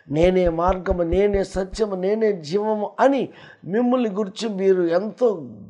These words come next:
ఘంటాపథంగా గట్టిగా వాస్తవాలు చెప్పారు. పాత నిబంధనలో మీకాయా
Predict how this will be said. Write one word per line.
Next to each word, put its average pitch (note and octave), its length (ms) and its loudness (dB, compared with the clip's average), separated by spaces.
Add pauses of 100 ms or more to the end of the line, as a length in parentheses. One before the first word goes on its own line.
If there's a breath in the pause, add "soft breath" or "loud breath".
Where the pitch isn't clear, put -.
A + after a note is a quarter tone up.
(160)
ఘంటాపథంగా F#3 800 0
గట్టిగా G3+ 800 0 (340 loud breath)
వాస్తవాలు G3+ 840 4
చెప్పారు. - 600 -14 (380)
పాత E3+ 240 0
నిబంధనలో E3 600 0
మీకాయా G#3+ 920 6